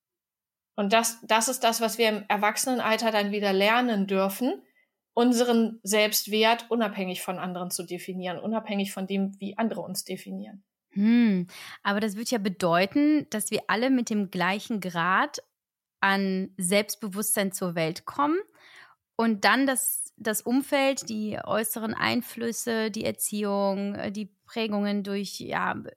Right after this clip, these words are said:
Speaker 2: soziale Interaktion, das beeinflussen und wir uns dann erst später unterschiedlich entwickeln und unterschiedliches Selbstbewusstsein an den Tag legen.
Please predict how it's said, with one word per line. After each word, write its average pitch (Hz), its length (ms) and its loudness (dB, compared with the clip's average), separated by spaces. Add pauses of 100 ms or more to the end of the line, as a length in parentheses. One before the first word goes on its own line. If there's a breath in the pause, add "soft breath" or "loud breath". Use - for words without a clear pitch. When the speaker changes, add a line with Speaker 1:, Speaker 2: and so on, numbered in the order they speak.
(180)
Speaker 2:
soziale 226 460 -2
Interaktion, 226 840 -2 (720 loud breath)
das 233 260 2
beeinflussen 226 800 2
und 208 120 0
wir 208 120 -2
uns 208 220 0
dann 262 300 4
erst 190 580 -2
später - 460 -4
unterschiedlich 214 1000 -4
entwickeln 208 480 -2
und 196 100 0
unterschiedliches 196 800 -4
Selbstbewusstsein 190 1120 -4
an 196 180 -4
den 190 140 -2
Tag 185 340 -2
legen. 185 300 -6